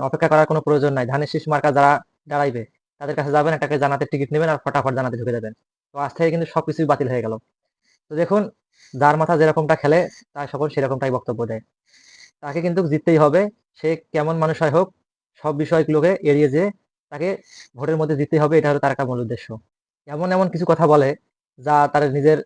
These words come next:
যে পরবর্তীতে এই কথাগুলো নিয়ে মানুষ সমালোচনা করবে না কি করবে, এই বিষয়ে কোনো, কোনো জ্ঞান থাকে না মাথার। ফটাফট মুখে যা আসে তাই বলে দেয়। পরবর্তীতে মানুষ দেখা যায় এগুলোর বিষয় ছোট ছোট স্কিম হিসেবে বের করে পাড়া মহল্লায়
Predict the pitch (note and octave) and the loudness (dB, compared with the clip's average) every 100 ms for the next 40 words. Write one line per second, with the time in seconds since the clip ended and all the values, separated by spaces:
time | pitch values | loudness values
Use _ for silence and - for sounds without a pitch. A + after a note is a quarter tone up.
0 | - _ _ C#3 E3 D#3+ D3+ D3+ D#3+ E3 | -8 _ _ -4 -2 0 2 2 0 0
1 | C3 A2+ _ C#3+ D3 D3 D3+ D#3 D#3+ D3+ | -2 -4 _ -12 -6 -2 0 0 0 -2
2 | - C#3+ C#3+ D3 D3 C#3+ C#3+ C#3+ C3 C#3 | -4 -4 -4 -4 -4 -2 -2 -4 -4 -4
3 | A#2+ A2+ _ _ C#3 C#3+ C#3 D3 D3 D3+ | -4 -8 _ _ -10 -8 -4 0 0 0
4 | D3 D3+ - E3 C3 C#3 C#3 C3 B2+ A#2 | -4 -4 -2 -2 0 -2 -2 -4 -6 -8
5 | A#2 _ _ _ _ _ _ - E3+ D#3+ | -12 _ _ _ _ _ _ -4 -2 0
6 | D#3+ D#3 D3 D3 D3 F3 D3+ C3+ B2+ A#2 | 0 2 2 4 4 4 0 0 -2 -4
7 | G#2+ - _ _ _ _ _ _ _ _ | -8 -14 _ _ _ _ _ _ _ _
8 | _ D#3 E3+ E3+ F3 E3 E3 D3+ D#3+ D3 | _ -4 -2 0 2 2 2 2 2 2
9 | D#3 D#3 C#3+ D3+ B2 - _ _ _ _ | 2 2 2 0 0 -4 _ _ _ _
10 | _ E3 E3 E3 - D#3 C#3 D#3 C#3+ C3+ | _ -8 -2 -4 -2 -4 2 4 4 2
11 | D3 F3+ F#3 _ _ D3 D3+ D3 C#3+ D#3 | 2 0 -2 _ _ -6 -4 0 2 4